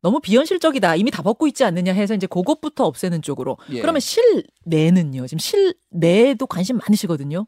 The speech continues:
Speaker 2: 실내 같은 경우에는 아직 정확하게 방침이 나오지 않았는데 이제 지금 트윈데믹이라고 해서 독감하고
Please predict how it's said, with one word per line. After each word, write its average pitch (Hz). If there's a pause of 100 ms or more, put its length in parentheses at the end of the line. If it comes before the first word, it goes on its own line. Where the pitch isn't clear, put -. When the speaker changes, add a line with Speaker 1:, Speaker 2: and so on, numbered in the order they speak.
Speaker 2:
실내 226
같은 240
경우에는 202
아직 151
정확하게 151
방침이 165
나오지 131
않았는데 135
이제 151
지금 190
트윈데믹이라고 208
해서 117
독감하고 196